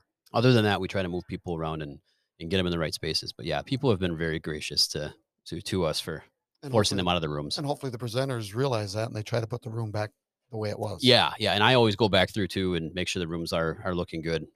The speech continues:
Speaker 1: Um, after lunch, we have that collaboration time. So I usually during lunch and collaboration, we'll run around and grab sign-in sheets and then also put rooms back together, put chairs back and all those things. So.
Speaker 2: As a high school teacher, it's always kinda neat to go into a middle school classroom.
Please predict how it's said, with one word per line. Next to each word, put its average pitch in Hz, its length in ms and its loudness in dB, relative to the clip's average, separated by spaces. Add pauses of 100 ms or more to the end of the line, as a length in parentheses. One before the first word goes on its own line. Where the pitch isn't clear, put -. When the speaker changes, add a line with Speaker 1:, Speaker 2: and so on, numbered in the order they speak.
(120)
Speaker 1:
Um, 80 400 -6 (280)
after 98 240 0
lunch, 90 220 0
we 87 80 0
have 82 80 0
that - 120 -2
collaboration 82 520 0
time. 78 240 -6
So 85 120 -4
I 80 40 0
usually 87 300 -4
during 85 260 -6
lunch 78 280 -6
and 85 80 -12
collaboration, 78 500 -4
we'll 76 80 -6
run 76 100 -4
around 76 320 -6
and 73 100 -14 (440)
grab 98 160 4
sign-in 95 340 6
sheets - 480 0
and 87 140 -4
then 85 80 0
also 82 300 0
put - 180 -4
rooms 85 200 -4
back 82 200 0
together, 85 300 -2
put - 160 -8
chairs 80 260 -2
back 80 340 2
and 82 80 -4
all 71 120 -6
those - 260 -8
things. - 240 -12
So. - 220 -10 (680)
Speaker 2:
As 127 120 -6
a 123 40 -2
high 123 140 0
school 117 180 -8
teacher, 120 340 -6
it's 101 80 -10
always 104 260 -8
kinda 104 220 -10
neat 107 180 -10
to 95 220 -12 (520)
go 117 140 0
into 120 180 -2
a 104 80 -4
middle 107 240 -6
school 101 200 -12
classroom. - 480 -12